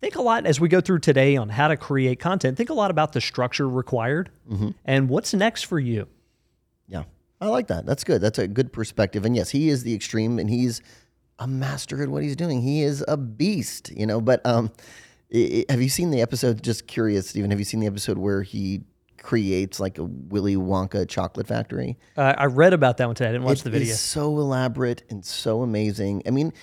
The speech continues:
Speaker 2: and then he videos the creation of it, you know, the actual show itself. I mean, he just, the guy, the guy does a, a phenomenal job
Speaker 1: His m-,
Speaker 2: with it.
Speaker 1: most expensive video shoot was four million dollars
Speaker 2: Yeah.
Speaker 1: for recreating Squid Game.
Speaker 2: Oh, wow.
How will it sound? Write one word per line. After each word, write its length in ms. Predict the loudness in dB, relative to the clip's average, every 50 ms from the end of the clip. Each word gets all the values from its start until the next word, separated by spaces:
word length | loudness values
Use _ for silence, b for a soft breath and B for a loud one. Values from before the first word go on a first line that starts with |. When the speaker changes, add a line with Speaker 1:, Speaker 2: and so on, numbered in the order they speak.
| B B -2
Speaker 2:
and 100 | 0 2
then 80 | 4 4
he 120 | 4 4
videos 480 | 4 4 4 6 6 6 4 2 0 -2
the 80 | -2 -2
creation 580 | 0 0 0 2 2 0 0 0 0 0 0
of 140 | 0 0 0
it, 240 | 0 2 0 0 -2 -4
you 100 | -6 -4
know, 180 | -2 -2 0 0
the 120 | 0 0
actual 680 | -2 -2 -4 -6 -6 -4 -2 0 0 0 -2 -4 -6 -10
show 300 | -6 -2 0 2 2 0
itself. 380 | 0 -2 -2 -2 -2 -2 -2 -6 b b b b b b -6
I 40 | -4
mean, 120 | -2 -2
he 80 | 0 0
just, 360 | 0 0 0 -2 -6 -10 -8
the 60 | -4
guy, 100 | -2 -2
the 120 | -2 -2 0
guy 160 | 0 0 2
does 160 | 2 0 0 -2
a, 100 | -4 -4 -6
a 40 | -8
phenomenal 880 | -10 -10 -16 -8 -4 -2 -2 0 0 0 0 0 0 0 -2 -2 -4 -4
job 480 | -4 -2 -2 -2 -2 -2 -4 -6 -8 -10 _
Speaker 1:
His 260 | 0 2 2 2 2 2
m-, 280 | 0 2 2 0 0 0
Speaker 2:
with 140 | 0 2 4
it. 20 |
Speaker 1:
most 280 | 6 6 6 4 2 0
expensive 720 | 0 0 -2 -6 -2 _ 0 2 2 2 2 0 0 2
video 300 | 2 2 4 4 4 2
shoot 480 | 2 0 -2 -2 -2 -2 -2 -6 -12 -18 -14 -10
was 160 | -8 -8 -8 -6
four 280 | -4 0 2 2 4 4
million 320 | 4 4 4 2 2 2
dollars 580 | 2 2 2 2 0 -2 -4 -6 -8 -10 -12 b b b
Speaker 2:
Yeah. 160 | -6 -6 -4 -4
Speaker 1:
for 140 | -2 -2 -2
recreating 760 | 0 0 0 0 -2 -2 0 2 4 4 4 2 2 -2 -4
Squid 420 | -6 -8 -6 -2 -2 -2 -2 -2
Game. 280 | -4 -6 -6 -8 -12 -18 _ _ _ _ _ _ _ _ _ _ _ _ _ _ _ -12
Speaker 2:
Oh, 140 | -10 -10 -8
wow. 520 | -8 -10 -12 -12 -14 -14 -16 -18 -20 -20